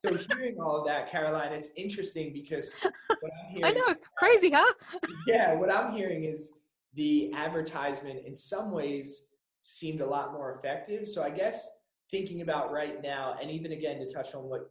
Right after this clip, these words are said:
Speaker 1: you're involved in, I mean, you have a podcast, you have some companies that you founded that you're involved in, you're doing coaching, you have such a strong presence on some of the,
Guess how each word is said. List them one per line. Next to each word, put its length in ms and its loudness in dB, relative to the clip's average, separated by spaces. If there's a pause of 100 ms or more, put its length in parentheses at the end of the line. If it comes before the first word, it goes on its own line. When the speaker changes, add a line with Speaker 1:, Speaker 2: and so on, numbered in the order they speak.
Speaker 1:
you're 280 -6
involved 340 -4
in, 80 -6
I 80 -8
mean, 160 -14
you 100 -12
have 160 -8
a 40 -14
podcast, 760 -8
you 100 -14
have 300 -4 (320)
some 220 -8
companies 500 -6
that 180 -2
you 160 -8
founded 380 -6
that 120 -6
you're 120 -4
involved 400 -4
in, 100 -10
you're 180 -2
doing 280 -4 (100)
coaching, 640 -2 (440)
you 400 2 (100)
have 180 0
such 280 0
a 40 -4
strong 400 -2
presence 680 -2
on 100 -6
some 240 -4
of 200 -2
the, 400 2